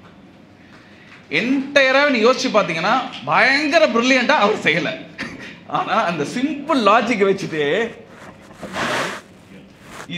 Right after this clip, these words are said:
travel. அந்த விஷயம் வந்து நம்மளால யோசிக்க முடியாது. ஆனா, ஏன்னா டீன்ற ஒரு விஷயத்தை யோசிச்சா தானே, ஏன்னா காஃபி நம்ம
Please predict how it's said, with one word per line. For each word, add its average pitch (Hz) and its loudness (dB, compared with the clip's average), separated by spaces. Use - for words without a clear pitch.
travel. 214 -2
அந்த 196 -6
விஷயம் 247 -4
வந்து 226 -6
நம்மளால 285 -2
யோசிக்க 262 -4
முடியாது. 156 -6
ஆனா, - -10
ஏன்னா 262 -6
டீன்ற 294 -2
ஒரு 247 -4
விஷயத்தை 233 -6
யோசிச்சா 269 -4
தானே, 180 -4
ஏன்னா 220 -2
காஃபி 247 -4
நம்ம 196 -6